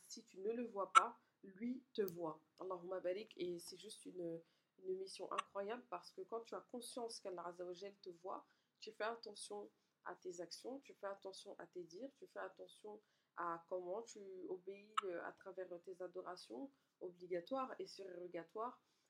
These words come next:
Et, euh, c'est juste, euh, honorable pour, euh, le musulman d'as-, d'aspirer à, à la quête, euh,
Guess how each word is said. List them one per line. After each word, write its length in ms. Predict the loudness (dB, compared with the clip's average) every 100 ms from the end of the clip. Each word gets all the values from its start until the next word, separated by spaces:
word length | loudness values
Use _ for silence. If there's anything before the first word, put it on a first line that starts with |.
| _
Et, 200 | 0 2
euh, 180 | 2 0
c'est 200 | -4 -8
juste, 320 | -8 -10 -2
euh, 420 | 2 4 2 0 -2 -6 _ _ _ _ _ _ -20 -20 _ 2
honorable 580 | 4 6 6 4 4 -2 -16 -12
pour, 220 | 0 2
euh, 340 | 4 2 -2 -8 -6
le 80 | -6
musulman 640 | -6 -14 -18 -6 -4 -4 -6 _ _ _ 2
d'as-, 360 | 2 2 -4 -20 -20 _
d'aspirer 600 | 4 4 -2 -4 2 4
à, 140 | 4 4 2
à 20 |
la 140 | 0
quête, 340 | 0 -2 -2 -2
euh, 400 | 0 0 0